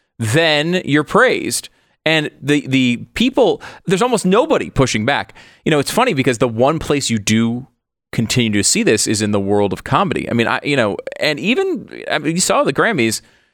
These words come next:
Dave Chappelle won a Grammy for his special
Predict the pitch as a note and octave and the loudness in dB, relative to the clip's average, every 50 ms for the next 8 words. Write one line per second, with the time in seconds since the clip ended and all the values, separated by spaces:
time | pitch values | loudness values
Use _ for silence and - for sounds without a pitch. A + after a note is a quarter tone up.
0 | _ _ - F3 A3+ C4+ - - D4+ - - C#4+ E4+ C4+ C4+ C4+ A#3+ F3 C3 C#3+ | _ _ -2 0 0 0 0 -2 -2 0 0 0 2 2 2 2 2 2 2 2
1 | C#3+ F#3 A3+ C4+ C4+ G#3+ C3+ G2 F#2 B2+ C#3 _ _ _ _ _ _ _ _ _ | 4 4 4 4 2 0 0 -2 -4 -8 -10 _ _ _ _ _ _ _ _ _
2 | _ _ _ _ _ - - - A3 A#3+ C#4+ E4 E4+ G#3+ C4 C4 - - - - | _ _ _ _ _ -6 0 2 4 6 6 6 4 4 2 2 2 0 0 0
3 | C4 C#4 C4+ - - C3+ F#2 - | 0 -2 0 0 -2 -2 -2 -4